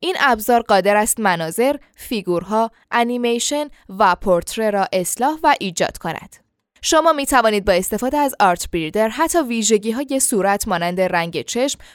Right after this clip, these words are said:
پوست و مو را در پورتره تغییر دهید یا حتی عکس‌ها را متحرک کنید.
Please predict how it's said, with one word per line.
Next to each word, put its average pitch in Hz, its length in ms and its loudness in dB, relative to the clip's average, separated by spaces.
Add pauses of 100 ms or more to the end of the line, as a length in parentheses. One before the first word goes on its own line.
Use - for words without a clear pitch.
(120)
پوست 339 380 0
و 202 160 4
مو 190 200 -2
را 302 140 -2
در 254 220 2
پورتره 202 520 -2
تغییر 226 480 -2
دهید 277 380 -2 (180)
یا 220 180 4
حتی 277 440 0 (640)
عکس‌ها 180 460 -2
را 233 120 0
متحرک 208 580 -6
کنید. - 380 -12